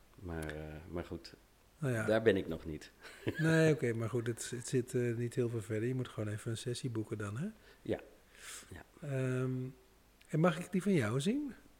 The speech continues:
Speaker 1: Ja.
Speaker 2: Of is dat privé?
Speaker 1: Ik heb een, eh, handbeweging die gaat zo.
Speaker 2: Ah.
Speaker 1: Ja, bij mij brengt dat dan ook meteen een, eh, ademhaling op gang. Dus ik, ik, ik doe het niet met de ademhaling,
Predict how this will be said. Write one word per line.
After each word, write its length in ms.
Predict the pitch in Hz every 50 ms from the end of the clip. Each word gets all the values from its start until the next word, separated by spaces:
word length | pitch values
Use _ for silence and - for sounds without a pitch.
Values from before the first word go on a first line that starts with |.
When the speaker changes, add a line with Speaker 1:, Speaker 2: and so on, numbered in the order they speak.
| _ - - - - - - - -
Speaker 1:
Ja. 240 | 190 208 185 175 -
Speaker 2:
Of 80 | 147 -
is 80 | 156
dat 160 | 143 139 131 -
privé? 300 | - 107 - - 139 160
Speaker 1:
Ik 220 | 208 170 - -
heb 200 | 156 139 - -
een, 220 | 110 92 92 90
eh, 300 | 87 87 87 87 85 85
handbeweging 500 | 98 123 131 147 143 135 127 117 127 127
die 100 | 120 123
gaat 220 | - - 117 101 -
zo. 360 | - 95 78 67 65 - - - - - _ - - _ _ _ _ _ _ - - - _ _ _ _ _ _ _ - - - _ - - _ _
Speaker 2:
Ah. 80 | 208 208 208 214 208 196 170 123 104 101 101 101 101 - - - - _ _ - - - - - - - - - - - - - 95
Speaker 1:
Ja, 100 | 107 101
bij 120 | 92 98 104
mij 220 | 110 123 139 143
brengt 240 | 139 139 139 131 131
dat 160 | 135 127 -
dan 200 | 131 123 123 123
ook 120 | 120 117
meteen 460 | 120 117 110 - - 156 151 156 156 147
een, 380 | - 120 123 120 120 120 113 - -
eh, 440 | - 101 101 101 101 101 101 101 98
ademhaling 580 | - 113 110 110 104 95 92 92 90 90 90 87
op 140 | 85 - -
gang. 260 | - 123 143 202 220 - - - - _ - - _ _ _ _ _ _ _ _ _
Dus 360 | - 101 104 95 90 - -
ik, 280 | - 90 92 - - - -
ik, 240 | 98 - - - -
ik 200 | - 101 98 101
doe 100 | 120 110
het 100 | 107 104
niet 260 | 120 120 117 - -
met 200 | 104 98 95 98
de 140 | - - -
ademhaling, 1000 | 101 107 110 101 98 92 90 92 92 92 92 90 90 90 87 87 82 85 -